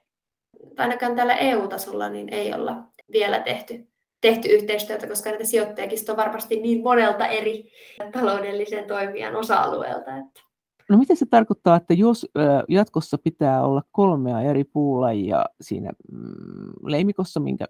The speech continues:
Speaker 2: sä myyt metsäteollisuudelle, niin missä va-, tilanteessa tää kolmen puun, puun vaatimus on kovin?
Speaker 1: Mm,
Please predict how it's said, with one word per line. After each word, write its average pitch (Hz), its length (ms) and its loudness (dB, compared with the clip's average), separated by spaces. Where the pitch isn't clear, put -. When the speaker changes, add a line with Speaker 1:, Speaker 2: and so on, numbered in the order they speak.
Speaker 2:
sä - 180 -8
myyt 160 360 0
metsäteollisuudelle, 165 1000 0
niin 156 360 4
missä 180 400 2
va-, - 420 -12
tilanteessa 131 520 2
tää 139 140 0
kolmen 117 420 -2
puun, - 200 -8
puun - 300 -4
vaatimus 147 420 -2
on 143 80 -8
kovin? 131 360 -2
Speaker 1:
Mm, 233 500 -4